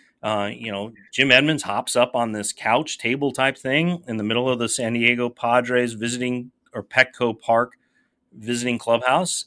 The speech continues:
And, uh, the Spirit moves him to give out a game ball, like a football team. And he said that, you know, "We're giving out a game ball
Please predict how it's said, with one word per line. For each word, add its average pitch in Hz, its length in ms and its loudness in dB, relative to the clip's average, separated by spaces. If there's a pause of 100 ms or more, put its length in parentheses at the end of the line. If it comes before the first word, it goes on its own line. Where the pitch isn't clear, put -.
And, 107 480 0
uh, 104 360 -2 (760)
the 104 80 -10
Spirit 123 400 2
moves 131 300 0
him 151 140 0
to 110 60 -2
give 127 240 2
out 143 280 6 (120)
a 120 80 -4
game 143 340 2
ball, 90 240 -4
like 113 160 -2
a 120 40 -6
football 202 360 2
team. 95 340 -10 (300)
And 120 580 6
he 117 200 -6
said 110 260 -2
that, 110 80 -6
you 113 80 -4
know, 110 140 -2
"We're 110 160 -6
giving 113 180 -4
out 120 140 2
a 110 60 -2
game 113 280 -4
ball 127 320 2